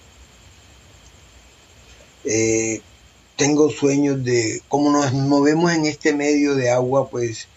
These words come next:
ver los mecánicos que reparen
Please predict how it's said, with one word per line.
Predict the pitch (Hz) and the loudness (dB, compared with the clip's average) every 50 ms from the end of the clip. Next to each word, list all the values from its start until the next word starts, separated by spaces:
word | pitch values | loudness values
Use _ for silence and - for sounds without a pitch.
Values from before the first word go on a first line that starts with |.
| - - - _ _ | -20 -20 -20 _ _
ver | - 113 127 127 131 | -2 0 0 2 2
los | 139 139 127 | 2 2 4
mecánicos | 127 127 117 110 - - 120 127 135 131 127 123 120 117 - - 120 120 120 117 113 110 113 113 - - - _ _ _ _ _ _ _ _ _ _ _ _ _ - - - - _ _ _ _ - _ _ _ - - - - _ - - - - | 2 2 0 0 -2 -2 -2 -2 -2 -2 -2 -2 -4 -4 -6 -4 -2 -2 -2 -2 -4 -6 -10 -12 -18 -20 -20 _ _ _ _ _ _ _ _ _ _ _ _ _ -20 -20 -20 -20 _ _ _ _ -20 _ _ _ -20 -20 -20 -20 _ -20 -20 -20 -6
que | - 120 123 120 117 113 113 110 107 107 | -2 0 2 2 2 2 0 -2 -2 -2
reparen | 117 117 113 - - - 123 131 131 131 127 127 123 123 123 123 120 120 120 117 117 113 | -4 -4 -6 -4 -2 -2 0 0 0 0 -2 -2 -2 -2 -2 -4 -4 -4 -4 -6 -6 -10